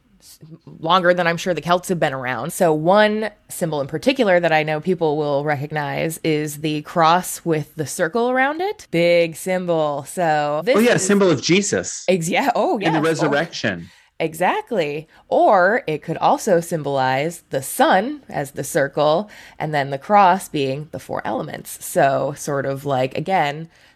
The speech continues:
Speaker 2: Since
Speaker 1: universe.
Speaker 2: since the Celts predate Christianity
Speaker 1: Yes.
Speaker 2: by many centuries.
Speaker 1: Many. <laughs> Yes.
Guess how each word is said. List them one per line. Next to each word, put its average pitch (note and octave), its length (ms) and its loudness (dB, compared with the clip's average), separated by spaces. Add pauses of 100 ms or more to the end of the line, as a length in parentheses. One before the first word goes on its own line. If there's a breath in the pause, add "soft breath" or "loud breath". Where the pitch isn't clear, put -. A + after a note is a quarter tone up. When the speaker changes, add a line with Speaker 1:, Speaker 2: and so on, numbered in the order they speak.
Speaker 2:
Since E3 320 2
Speaker 1:
universe. C#3+ 680 -4 (100)
Speaker 2:
since F#3 340 2
the F3 80 4
Celts D3 480 2 (160)
predate B2+ 720 2 (300)
Christianity A2 880 -2 (220)
Speaker 1:
Yes. C#3 280 -12
Speaker 2:
by A2+ 380 2 (280)
many B2 400 2
centuries. A2 720 -8
Speaker 1:
Many. C3+ 460 -2
<laughs> - 220 -2 (120)
Yes. D3 320 0